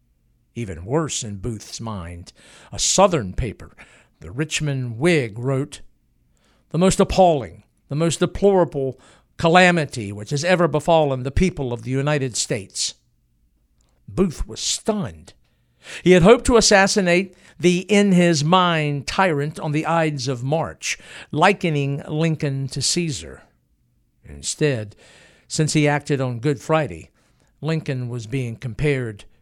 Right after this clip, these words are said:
to Jesus Christ. The assassin was angered when he read that his shot from behind was an act of cowardice. He had to set the record straight. He wrote in his journal,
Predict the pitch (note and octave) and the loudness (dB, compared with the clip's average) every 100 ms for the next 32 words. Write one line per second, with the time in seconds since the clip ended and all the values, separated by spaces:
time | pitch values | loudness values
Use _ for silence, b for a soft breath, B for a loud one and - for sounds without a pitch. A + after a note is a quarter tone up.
0 | _ - C3+ A#2+ C#3 G2+ F2+ - - D3 | _ -12 -8 -6 -6 -8 -12 -10 -6 -6
1 | G#2 - - - - _ _ _ _ _ | -6 -8 -8 -12 -20 _ _ _ _ _
2 | _ _ _ B B B F3 F3+ G#3 G#3 | _ _ _ B B B 2 6 6 6
3 | - G3+ F#3+ F3 G3 G3 D3+ C#3 D#3 D#3+ | 4 2 2 4 4 4 2 2 2 4
4 | E3 E3 D3 D3+ C#3+ - F3 D#3+ - D3 | 4 4 4 0 -2 2 2 2 -2 -4
5 | C#3 A#2+ E3+ D3 B2 A2+ - B D#3 D3 | -4 -2 -2 -2 -4 -8 -12 B -2 0
6 | D#3+ E3 D#3+ _ C3+ - - F3 D3+ G2+ | 2 2 -2 _ -12 -8 0 2 2 -2
7 | F2+ - - - _ _ _ _ _ _ | -6 -6 -6 -8 _ _ _ _ _ _
8 | _ D#3+ C3+ G#2+ - E3+ C#3 A2+ F2+ G2 | _ -6 -6 -6 -4 -2 -2 -4 -12 -10
9 | - - D#3+ - - A#2+ C#3 - F2+ - | -6 -2 -2 -4 -12 -8 -8 -8 -12 -10
10 | - C#3+ G2+ - _ _ _ _ _ _ | -6 -6 -8 -14 _ _ _ _ _ _
11 | _ _ _ _ B B E3 F#3 F#3+ G3+ | _ _ _ _ B B 4 6 6 6
12 | G3+ C#3 E3 C#3+ - | 2 2 0 0 -4